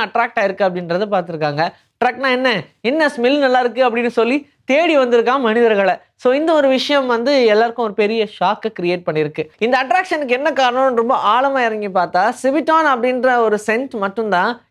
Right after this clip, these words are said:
இந்த மாதிரியான ஜாகுவார்ஸ், டைகர்ஸ் எல்லாம் அட்ராக்ட் பண்ணிருக்குன்னு கண்டுபிடிச்சிருக்காங்க. அதாவது இதோடைய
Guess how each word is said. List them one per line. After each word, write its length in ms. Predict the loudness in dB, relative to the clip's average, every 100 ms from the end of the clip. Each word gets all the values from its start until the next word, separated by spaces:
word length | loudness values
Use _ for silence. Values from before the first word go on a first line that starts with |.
| -2
இந்த 160 | 0 2
மாதிரியான 340 | 2 2 0 0 0
ஜாகுவார்ஸ், 420 | 0 2 0 0
டைகர்ஸ் 340 | 0 2 0 0
எல்லாம் 160 | -2 -2
அட்ராக்ட் 280 | -2 -4 -2
பண்ணிருக்குன்னு 400 | -4 -4 -6 -4
கண்டுபிடிச்சிருக்காங்க. 680 | -4 -4 -4 -6 -4 -4 -4 -4
அதாவது 320 | 0 2 2 2 0 -8 -4 0
இதோடைய 280 | 2 2